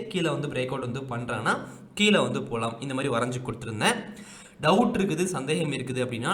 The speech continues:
நான் கடைசியா போட்டிருந்த வீடியோ வந்து செக் பண்ணி வந்து பாருங்க, சரிங்களா? ஓகேங்க. So Nifty-ல வந்து நம்ம எதிர்பார்த்தோம், ஒன் டேல வந்து ஈவினிங் ஸ்டார்லாம் வந்து ஃபார்ம் ஆயிருக்கு, இந்த பாயிண்ட் வந்து பிரேக் அவுட் வந்து பண்ண போறாங்கன்னு சொல்லிட்டு அதே மாதிரி கீழே வந்து பிரேக் அவுட் வந்து பண்ணாங்க. நீங்க பிரேக் அவுட் பண்ணதுக்கப்புறம்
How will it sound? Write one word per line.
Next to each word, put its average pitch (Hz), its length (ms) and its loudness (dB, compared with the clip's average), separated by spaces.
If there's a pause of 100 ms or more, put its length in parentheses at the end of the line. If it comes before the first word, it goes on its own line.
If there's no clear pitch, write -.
நான் 120 180 -6
கடைசியா 143 420 -4
போட்டிருந்த 120 400 -4
வீடியோ 120 300 -4
வந்து 101 180 -6 (200)
செக் 151 200 -8
பண்ணி 156 220 0
வந்து 110 140 -4 (100)
பாருங்க, 104 220 -2 (100)
சரிங்களா? 107 320 -2 (280)
ஓகேங்க. 104 300 -6 (840)
So 170 140 2
Nifty-ல 214 360 6 (120)
வந்து 160 260 0
நம்ம 151 200 2
எதிர்பார்த்தோம், 156 640 2 (460)
ஒன் 147 140 -2
டேல 160 260 6
வந்து 143 140 -4 (100)
ஈவினிங் 160 240 2
ஸ்டார்லாம் 139 340 0
வந்து 139 160 0
ஃபார்ம் 139 280 0
ஆயிருக்கு, 139 300 0 (180)
இந்த 143 180 -2
பாயிண்ட் 147 260 0
வந்து 135 160 -6
பிரேக் 127 200 -2
அவுட் 127 160 -2
வந்து 123 200 -2
பண்ண 117 220 -2
போறாங்கன்னு 113 320 -4
சொல்லிட்டு 110 300 -4 (180)
அதே 123 120 -2 (100)
மாதிரி 139 140 -2 (120)
கீழே 139 240 0
வந்து 123 200 -2
பிரேக் 120 220 -4
அவுட் 123 160 -4
வந்து 113 140 -4 (100)
பண்ணாங்க. 117 320 -4 (560)
நீங்க 165 180 0
பிரேக் 196 220 4
அவுட் 208 180 4
பண்ணதுக்கப்புறம் 175 540 0